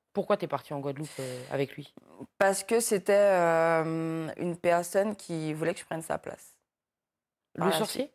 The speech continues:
Speaker 2: ouais. Il voulait que je prenne sa place. Donc, c'était de l'initiation, entre guillemets, pour m'apprendre, euh, le métier.
Speaker 1: Et qu'est-ce que t'as appris ?
Speaker 2: Ah, plein de choses. <laughs> Plein de choses qui, euh, m'ont desservi par la suite.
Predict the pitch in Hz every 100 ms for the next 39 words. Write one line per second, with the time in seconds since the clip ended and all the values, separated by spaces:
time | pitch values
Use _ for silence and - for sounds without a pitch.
0 | _ - - - _ _ _ _ _ _
1 | _ _ _ _ _ 175 156 160 156 156
2 | 156 - 160 160 - 156 160 - - 160
3 | 160 - - _ _ _ - 160 156 165
4 | 165 170 160 160 170 160 - 160 156 156
5 | 156 160 160 156 - 165 165 165 160 -
6 | _ - 156 160 160 - 170 - _ _
7 | _ _ _ _ _ _ _ _ - 175
8 | 165 156 147 139 156 156 _ _ _ _
9 | _ - 170 - - - - - - 151
10 | - _ - 202 403 392 - - 285 285
11 | 269 - - - - - - - _ _
12 | - 180 190 - 196 214 - 180 185 180
13 | 180 175 170 170 170 165 170 196 196 175
14 | 180 180 156 151 - - -